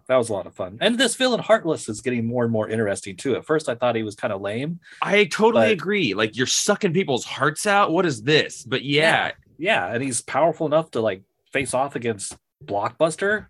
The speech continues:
Speaker 1: There's a great panel there where Blockbuster throws a punch at him, and it's just awesome. <laughs>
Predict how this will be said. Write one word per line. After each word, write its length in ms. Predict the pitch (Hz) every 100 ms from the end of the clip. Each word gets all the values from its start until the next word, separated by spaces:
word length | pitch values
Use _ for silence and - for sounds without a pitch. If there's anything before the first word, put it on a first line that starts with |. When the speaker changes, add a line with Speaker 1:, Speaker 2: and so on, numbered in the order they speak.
| -
Speaker 1:
There's 240 | - 107
a 40 | 110
great 220 | 135 113
panel 240 | 131 120
there 100 | 107
where 80 | 101
Blockbuster 480 | 107 110 110 95 98
throws 180 | 110 92
a 60 |
punch 280 | 92 110 107
at 160 | 92 92
him, 60 |
and 160 | 90 85 -
it's 120 | - -
just 180 | 95 92
awesome. 360 | 92 - -
<laughs> 60 | _